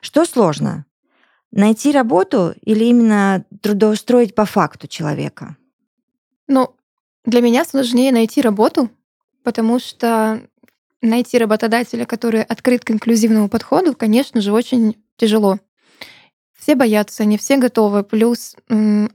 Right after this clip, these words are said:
Speaker 2: особенности наших ребят не всем известны и могут пугать кого-то, хотя бояться там абсолютно нечего. И найти работодателя — это девяносто процентов успеха. Насчет того, чтобы научить работать,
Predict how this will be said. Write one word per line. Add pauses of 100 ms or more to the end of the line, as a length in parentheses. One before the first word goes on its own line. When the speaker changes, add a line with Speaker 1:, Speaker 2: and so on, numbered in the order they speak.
(160)
Speaker 2:
особенности
наших
ребят (140)
не
всем
известны
и
могут
пугать
кого-то, (360)
хотя
бояться
там
абсолютно
нечего. (580)
И
найти
работодателя — (100)
это (100)
девяносто
процентов
успеха. (960)
Насчет
того,
чтобы
научить
работать,